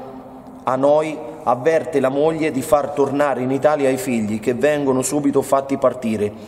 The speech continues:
L'amore per il prossimo, che lo ha accompagnato tutta la vita, lo fa rinunciare anche all'ultimo abbraccio per evitare ogni possibilità di contagio. La moglie gli resta vicina, ma nessun incontro diretto è più possibile.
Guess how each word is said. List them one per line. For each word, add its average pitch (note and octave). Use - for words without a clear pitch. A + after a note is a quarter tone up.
L'amore D#3
per D3+
il D3
prossimo, B2+
che B2+
lo C3+
ha C#3+
accompagnato C3
tutta B2
la B2
vita, C#3
lo B2+
fa D3+
rinunciare D3
anche D3
all'ultimo D3+
abbraccio D3+
per C#3+
evitare D3
ogni C#3+
possibilità C#3
di C#3+
contagio. A#2
La B2
moglie F#3
gli C#3+
resta C#3
vicina, C#3+
ma C#3
nessun D3
incontro D3
diretto C#3+
è C3+
più C#3
possibile. G#2+